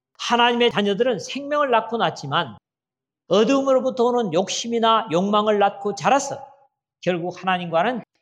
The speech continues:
영원히 결별하는 사망으로 가버리고 말음을 보는 겁니다. 세 번째로는 십육 절에서 십팔 절입니다. 여기서 말씀하는 건 뭐냐 하면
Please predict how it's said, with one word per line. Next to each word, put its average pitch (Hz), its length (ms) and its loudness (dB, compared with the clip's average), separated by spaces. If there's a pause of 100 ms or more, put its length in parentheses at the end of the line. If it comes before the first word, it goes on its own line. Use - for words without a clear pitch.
(140)
영원히 294 580 4
결별하는 208 680 0
사망으로 220 1300 0
가버리고 190 520 -2
말음을 165 580 -4
보는 143 220 -10
겁니다. 113 320 -18 (2750)
세 - 220 -4
번째로는 147 680 -6 (600)
십육 156 540 -10
절에서 151 340 -8
십팔 - 420 -14
절입니다. 117 400 -12 (1500)
여기서 233 320 0
말씀하는 208 520 -2
건 285 140 -4
뭐냐 170 300 -2
하면 202 400 -6